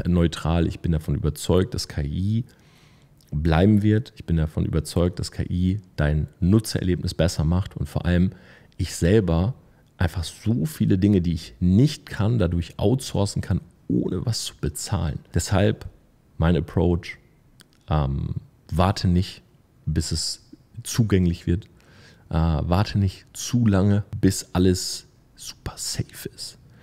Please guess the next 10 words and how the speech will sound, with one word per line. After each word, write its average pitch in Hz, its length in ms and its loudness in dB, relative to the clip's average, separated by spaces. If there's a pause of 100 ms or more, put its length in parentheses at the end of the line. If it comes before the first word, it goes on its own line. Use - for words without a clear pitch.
(260)
sondern 85 600 4 (800)
nimm 92 240 4
dir 92 80 8
ein 87 80 4
V 80 160 -2
P 80 160 -2
N, 82 320 0 (640)
log 87 280 2
dich - 240 -4
ein, 82 360 2